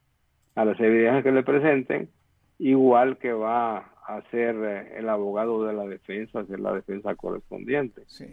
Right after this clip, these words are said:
Speaker 2: Que
Speaker 1: Entonces,
Speaker 2: vayan, que vayan a
Speaker 1: no es
Speaker 2: defenderse
Speaker 1: un
Speaker 2: allá, ¿verdad? Allá en Nueva York. Aquí no tiene nada que hacer ese equipo de abogados. ¿Tendrá allá don Juan Orlando buenos profesionales del derecho allá en Nueva York, en los Estados Unidos,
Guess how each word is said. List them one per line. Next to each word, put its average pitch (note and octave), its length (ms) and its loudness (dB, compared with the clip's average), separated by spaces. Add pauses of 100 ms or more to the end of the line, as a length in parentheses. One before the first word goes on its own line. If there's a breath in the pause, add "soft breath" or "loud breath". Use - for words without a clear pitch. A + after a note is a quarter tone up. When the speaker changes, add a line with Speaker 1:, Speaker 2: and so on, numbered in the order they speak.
(300 soft breath)
Speaker 2:
Que - 120 -2
Speaker 1:
Entonces, F3+ 60 2
Speaker 2:
vayan, F#3 300 8
que G#3+ 100 2
vayan B3 260 2
a C4+ 80 0
Speaker 1:
no C4 60 6
es B3 100 2
Speaker 2:
defenderse B3 380 4
Speaker 1:
un A#3 80 8
Speaker 2:
allá, A3+ 200 4
¿verdad? E3+ 340 -4 (100)
Allá G3+ 280 0
en G#3 80 -4
Nueva F3 260 0
York. - 260 -8 (180)
Aquí - 220 -14
no G#3+ 140 -8
tiene G#3+ 220 -2
nada G3 220 -4
que F#3 100 -10
hacer F#3 180 -2
ese E3+ 100 -2
equipo F3+ 320 -6
de D3 60 -2
abogados. B2+ 500 -8
¿Tendrá G3+ 560 4
allá A3 280 4
don G#3+ 120 0
Juan G#3 180 2
Orlando G3 680 -2 (400 soft breath)
buenos G#3+ 500 0 (140)
profesionales F3+ 680 -2
del F3+ 160 -4
derecho G3 320 -2
allá G3 220 0
en F3+ 80 -6
Nueva D#3+ 240 -2
York, G3 320 -6
en D#3 80 -10
los D3 100 -6
Estados F3 320 -4
Unidos, F#3 380 -4